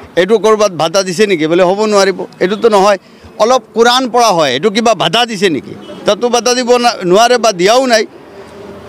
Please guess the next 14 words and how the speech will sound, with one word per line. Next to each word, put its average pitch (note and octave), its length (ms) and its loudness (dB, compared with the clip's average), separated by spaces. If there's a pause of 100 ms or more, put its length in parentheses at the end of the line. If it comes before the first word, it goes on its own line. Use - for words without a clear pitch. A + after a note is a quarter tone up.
(340)
মাত্ৰ G#3+ 280 0 (240)
মই C4 260 0
এইটোৱে B3+ 380 4
দেখিছোঁ A#3 420 0 (300)
যে F3+ 120 0 (120)
একৈশ, C4 400 0 (260)
একৈশ C4+ 400 0 (120)
বছৰৰ C4+ 420 2 (140)
তলত A3+ 400 2 (520)
বয়স, A3 300 4 (100)
ল'ৰাৰ A3 320 2
বয়স G#3+ 400 2
হ'ব G3+ 160 0 (200)
নোৱাৰিব A#3 380 2